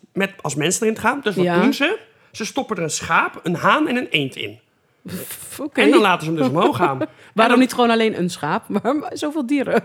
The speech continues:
Speaker 1: Ja, dat vind ik ook niet. Dat
Speaker 2: Ja, dat is best gek.
Speaker 1: Waarschijnlijk omdat ze dachten, "Nou, misschien is, kan een schaap daar ook niet tegen." En een eend, maar ja, een eend vliegt, dus zou een
Speaker 2: Ja,
Speaker 1: eend
Speaker 2: dat is
Speaker 1: wel
Speaker 2: best gek.
Speaker 1: ertussen kunnen. Maar goed, een haan zit tussen vliegen en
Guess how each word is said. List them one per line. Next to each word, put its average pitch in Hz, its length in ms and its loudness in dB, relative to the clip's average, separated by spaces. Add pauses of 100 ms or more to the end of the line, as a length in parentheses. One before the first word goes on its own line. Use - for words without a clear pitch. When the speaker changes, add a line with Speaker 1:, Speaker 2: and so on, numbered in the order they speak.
Speaker 1:
Ja, 311 140 2
dat - 180 -12
vind - 260 -4
ik 202 60 0
ook 202 100 -4
niet. 302 120 0
Dat - 100 2
Speaker 2:
Ja, 440 60 4
dat 311 100 2
is 294 100 2
best 349 180 4
gek. 381 220 2
Speaker 1:
Waarschijnlijk 240 400 2
omdat 226 140 0
ze 370 60 -4
dachten, 202 240 2
"Nou, 160 200 2
misschien 147 280 -4
is, 165 180 -2
kan 156 200 -4
een 156 60 0
schaap 175 260 0
daar - 100 -2
ook - 80 -4
niet 190 140 -2
tegen." 123 280 -2
En 123 80 -4
een 127 100 -4
eend, 147 320 0
maar 156 100 -2
ja, 139 80 2
een 143 80 0
eend 151 200 0
vliegt, 139 260 -6
dus 117 140 -8
zou 123 160 -2
een - 60 -4
Speaker 2:
Ja, - 80 2
Speaker 1:
eend 320 80 8
Speaker 2:
dat 320 80 4
is 269 60 -2
Speaker 1:
wel 269 100 0
Speaker 2:
best 339 140 2
gek. 320 220 2
Speaker 1:
ertussen 277 280 2
kunnen. 185 180 2
Maar - 100 2
goed, 190 120 2
een 175 80 2
haan 175 320 2
zit 180 180 -4
tussen 175 240 -2
vliegen 175 340 -2
en 147 180 -2